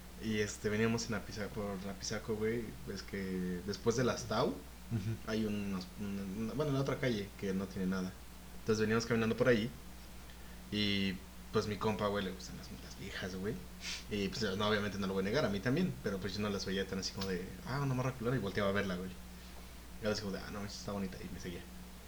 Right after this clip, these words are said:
Speaker 1: Pero ese güey sí, ese güey sí era bien descarado, decía, "No mames, qué perro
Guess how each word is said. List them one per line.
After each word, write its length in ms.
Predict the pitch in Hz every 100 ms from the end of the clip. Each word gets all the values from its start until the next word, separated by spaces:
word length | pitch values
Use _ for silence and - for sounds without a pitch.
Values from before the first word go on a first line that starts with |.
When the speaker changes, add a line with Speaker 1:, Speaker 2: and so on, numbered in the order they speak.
| - - - -
Speaker 1:
Pero 160 | - 117
ese 140 | 113
güey 140 | 113 104
sí, 200 | 107 107
ese 160 | 104 107
güey 160 | 104
sí 100 | 98
era 100 | 107
bien 140 | 98 95
descarado, 380 | 92 95 92 92
decía, 280 | 90 95
"No 180 | 92 110
mames, 500 | 123 123 127 170 160
qué 140 | - 143
perro 320 | 151 147